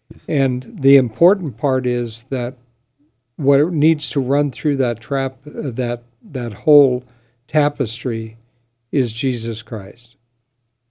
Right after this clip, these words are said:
Speaker 2: You know,
Speaker 1: Yeah.
Speaker 2: he has to be in every part of us.
Speaker 1: That's right.
Speaker 2: You know, I always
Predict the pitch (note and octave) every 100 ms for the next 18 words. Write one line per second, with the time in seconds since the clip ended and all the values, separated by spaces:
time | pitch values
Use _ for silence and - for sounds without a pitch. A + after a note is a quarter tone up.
0 | _ - A2+ D#2+ A#2+ C3+ C3+ - C3+ B2+
1 | C3 C#3+ C#3 A#2 B2 C3 B2+ B2+ A#2+ A2
2 | G2+ G#2+ A2+ C3 - D2+ - _ _ _
3 | _ _ _ _ _ _ _ - C#3+ C#3
4 | C#3 C#3+ D3+ D3+ C3 A2 -